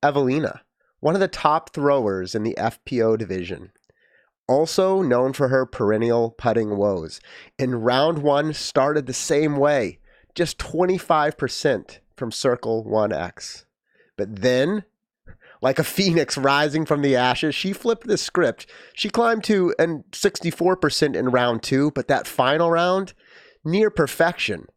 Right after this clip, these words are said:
save for that intentional layup on hole eighteen once she had the victory secured. It's been forty long years since her last triumph, but I'm sure she would say it's worth the wait. And then we have Anthony Barela, snagging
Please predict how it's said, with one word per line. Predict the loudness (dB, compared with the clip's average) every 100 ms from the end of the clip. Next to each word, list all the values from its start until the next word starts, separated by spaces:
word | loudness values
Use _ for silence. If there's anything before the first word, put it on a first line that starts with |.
| _ _
save | -2 2 2
for | 2
that | 2
intentional | 0 -2 -2 -2 0 -2 0
layup | 2 2 0 0
on | 0
hole | 0 2 2
eighteen | -2 -4 -4 0
once | -2 -2
she | -8 -6
had | -4 -4
the | -4
victory | -6 -6 -8
secured. | -8 -10 -8 -4 -4 -4 -14 _ _ _ -20 _ _ -10
It's | -6
been | -2 -2
forty | 0 0 2 2
long | 2 2 2 0
years | 2 2 2 -4 -12
since | -6 -4 -2
her | 0
last | 2 0 0
triumph, | -2 0 0 -2 -2
but | -2 -2 -6
I'm | -6 -4
sure | -4 0 0 0
she | -2
would | -2 -2
say | 0 0
it's | 0 -2
worth | -4 -4
the | -6
wait. | -2 -2 -4 _ _ _ _ _ _ _ -20 -20 -12
And | -6 0
then | 0 0 -4 _ _ -6
we | 0
have | 0
Anthony | -2 -6 -6 -4
Barela, | -2 -4 -6 -16 _ _ -20 -20 -20 -12
snagging | -8 -2 2 2 2 0 0